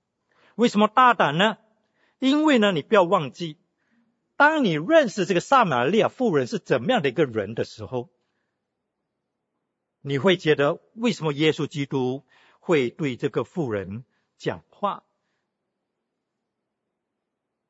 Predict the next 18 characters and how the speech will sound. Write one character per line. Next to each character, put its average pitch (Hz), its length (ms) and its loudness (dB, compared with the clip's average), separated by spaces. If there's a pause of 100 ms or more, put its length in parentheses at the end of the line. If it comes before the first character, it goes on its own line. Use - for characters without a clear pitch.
(640)
是 - 140 -2
不 294 100 2
是 247 180 2
耶 220 120 6
稣 208 120 -4
基 196 180 -4
督 185 300 2
对 185 160 -2
这 175 140 2
妇 185 200 -6
人 147 260 0
也 160 180 0
有 143 160 2
非 208 260 0
分 170 220 -2
之 190 180 -10
想 123 280 -4
呢？ 208 200 -4